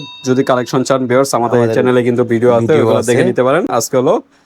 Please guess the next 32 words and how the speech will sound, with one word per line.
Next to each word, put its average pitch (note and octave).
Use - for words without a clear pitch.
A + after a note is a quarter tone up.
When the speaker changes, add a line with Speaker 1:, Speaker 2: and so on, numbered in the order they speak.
Speaker 1:
ছেলে D#3
বাচ্চাদের C#3+
Speaker 2:
ছেলে G2+
Speaker 1:
নাকি? A#2+
কত A#2
Speaker 2:
বাচ্চাদের। D#3
Speaker 1:
বছর E3+
বয়স D3
থেকে? G2+
Speaker 2:
আচ্ছা, A2
হচ্ছে A#2+
একবারে C3
জিরো C3
থেকে D3
দশ C3
বারো C3+
বছর C3+
জন্য C#3+
অ্যাভেলেবল A#2
আছে। G2+
Speaker 1:
ওকে, G#2
Speaker 2:
ছেলে G2
Speaker 1:
নতুন A#2+
Speaker 2:
বাচ্চা। C#3+
Speaker 1:
নতুন C#3
কিন্তু C3+
কালেকশন B2
চলে C3
আসছে, A2
যেহেতু B2
সামনে C3
উইন্টার, C3+